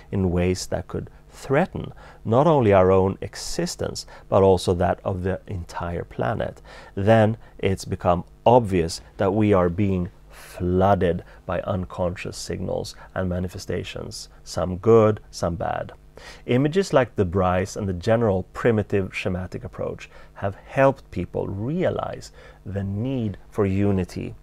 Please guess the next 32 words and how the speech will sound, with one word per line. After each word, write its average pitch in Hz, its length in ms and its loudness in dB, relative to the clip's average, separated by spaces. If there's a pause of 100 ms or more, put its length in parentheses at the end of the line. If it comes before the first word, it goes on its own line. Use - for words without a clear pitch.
(140)
and 101 240 2
awareness 92 600 0 (160)
for - 300 -10
centuries. - 720 -6 (420)
Today, 95 520 2 (200)
we 98 120 0
can 92 180 -2
look 95 280 0
at 95 160 -4
it 92 240 -6
in 98 280 -8
awe 90 400 2 (140)
and 98 200 -2
gratitude, 95 720 -4 (260)
but 95 160 0
our 95 100 4
main 123 380 2
dilemma 92 600 2
is - 180 -6
that 101 180 0
we 101 140 0
no 107 240 4
longer, 117 560 4 (160)
as 98 160 -6
back 92 300 -4
then, 127 320 2 (180)
have 104 260 -2 (180)
too 113 300 -2 (120)
little 101 680 2
information 92 800 -2 (240)
and 64 320 -8
knowledge, - 500 -6